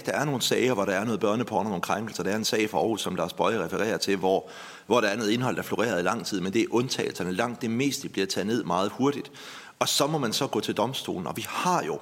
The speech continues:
nogle domstole, der rent faktisk har virket. Det er jo også konklusionen i Ytringsfrihedskommissionens udmærkede rapport, som jeg har nærlæst,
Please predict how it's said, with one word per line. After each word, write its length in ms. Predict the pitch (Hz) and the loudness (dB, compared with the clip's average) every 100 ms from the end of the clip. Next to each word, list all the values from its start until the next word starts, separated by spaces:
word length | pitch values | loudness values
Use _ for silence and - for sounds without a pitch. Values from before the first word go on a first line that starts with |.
| - | -6
nogle 160 | 95 95 | -4 0
domstole, 440 | 87 117 - 95 | 0 0 -4 -4
der 80 | - | -2
rent 200 | 123 92 | -2 -2
faktisk 280 | 95 - - | -4 -6 -6
har 80 | 92 | -4
virket. 280 | 98 104 | -2 -4
Det 320 | - - - 123 | -6 -12 -2 4
er 40 | |
jo 100 | 120 | 4
også 140 | 135 | 4
konklusionen 520 | - 104 104 120 131 104 | -2 -4 -4 -2 0 0
i 60 | |
Ytringsfrihedskommissionens 1160 | 98 - - - 107 87 - 90 90 113 101 104 | -2 -4 -8 -4 -2 -2 -4 -4 -2 -2 -2 -2
udmærkede 360 | 120 95 101 | 0 0 -2
rapport, 300 | 78 98 110 | -2 0 0
som 100 | - | 0
jeg 80 | 76 | -2
har 60 | 90 | 0
nærlæst, 520 | 92 117 101 78 - | 0 0 0 -2 -4